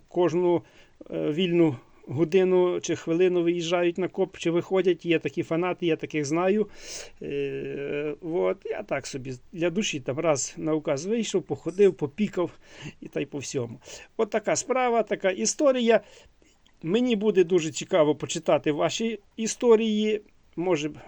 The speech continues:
чи серед моїх глядачів, не може, а я знаю, напевно, що серед моїх глядачів є сильні копачі. Е, якщо не жалко,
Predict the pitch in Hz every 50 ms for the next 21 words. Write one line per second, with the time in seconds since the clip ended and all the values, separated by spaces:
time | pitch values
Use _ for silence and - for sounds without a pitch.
0 | - - - - - 190 - - 185 170 156 170 180 175 175 156 123 123 151 151
1 | 147 165 156 - - 175 151 - - 156 160 160 202 226 202 156 139 143 - -
2 | 151 151 - - - - 165 180 156 - 190 190 190 190 190 202 190 - - 214
3 | 190 170 170 165 160 - - 160 - - 160 160 165 175 180 180 175 156 135 156
4 | 160 156 170 160 - - 190 165 160 165 160 147 - - 190 170 156 151 156 156
5 | - 180 165 - 208 196 - - 226 240 269 - - - - - - - - -
6 | - - _ - - - 92 92 90 92 92 90 87 85 85 85 82 82 82 85
7 | - 165 - 160 156 156 151 151 147 143 139 135 135 135 131 131 127 151 160 160
8 | - - 190 208 202 202 196 165 - _ - - _ _ - _ _ _ - 160
9 | 156 160 147 135 151 160 185 220 214 214 - 214 214 202